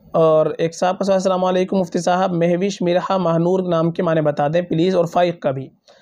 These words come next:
वालेकुम अस्सलाम। महविश, महविश के माने आते हैं कोयल, अ, कोयल की बोली, इसी तरीके से चाँद सी सूरत,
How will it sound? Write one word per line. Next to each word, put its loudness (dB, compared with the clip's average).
वालेकुम 0
अस्सलाम। -4
महविश, 0
महविश -2
के -6
माने -2
आते -2
हैं -4
कोयल, 2
अ, -10
कोयल 0
की -2
बोली, 0
इसी -4
तरीके -2
से -2
चाँद 0
सी -2
सूरत, 0